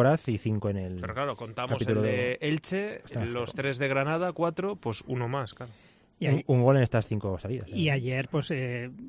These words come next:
Speaker 3: eh, adolecimos también de que no, no se generó balón parado, que es uno de los nuestros fuertes, pero que, claro, si me, me sacamos tan poquitos corners,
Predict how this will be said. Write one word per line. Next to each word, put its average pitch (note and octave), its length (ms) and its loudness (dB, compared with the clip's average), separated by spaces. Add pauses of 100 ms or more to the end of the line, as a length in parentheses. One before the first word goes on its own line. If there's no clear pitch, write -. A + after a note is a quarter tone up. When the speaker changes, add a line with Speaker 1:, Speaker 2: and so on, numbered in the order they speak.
(140)
Speaker 3:
eh, C3 340 -10
adolecimos B2+ 520 0
también C3+ 260 2
de C#3 80 4
que C#3 160 4
no, C#3 320 2
no C#3+ 160 -2
se - 160 -2
generó D3 300 2
balón C3+ 220 4
parado, D3 220 2
que C3 100 -4
es - 120 -10
uno B2+ 300 -6
de B2+ 80 -6
los B2 160 -6
nuestros C3+ 340 -6
fuertes, D#3 500 2
pero B2 160 -4
que, A#2+ 100 -6
claro, C3 160 -4 (100)
si - 100 -10
me, A#2 380 -4
me A#2+ 220 -6 (100)
sacamos A#2+ 340 -2
tan B2+ 200 0
poquitos A#2+ 340 0
corners, D#3 400 4